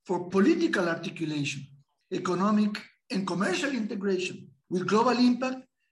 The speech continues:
and a special emphasis on Asia Pacific.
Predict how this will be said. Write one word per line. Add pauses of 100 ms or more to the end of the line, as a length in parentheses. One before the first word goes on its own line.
and
a
special
emphasis (340)
on (220)
Asia (180)
Pacific.